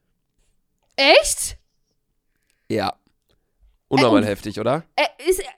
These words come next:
Speaker 1: also, ist sie, hat die Party schon stattgefunden oder ist sie noch, also, oder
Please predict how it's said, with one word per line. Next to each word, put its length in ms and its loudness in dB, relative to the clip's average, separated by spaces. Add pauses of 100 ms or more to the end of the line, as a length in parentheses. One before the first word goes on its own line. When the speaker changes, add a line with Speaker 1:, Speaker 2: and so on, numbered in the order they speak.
Speaker 1:
also, 300 2 (220)
ist 260 -2
sie, 140 -2
hat 160 -2
die 80 -4
Party 400 -2
schon 160 -2
stattgefunden 760 -4 (100)
oder 140 -2
ist 120 -6
sie 80 -8
noch, 200 -4 (160)
also, 340 -2 (460)
oder 220 2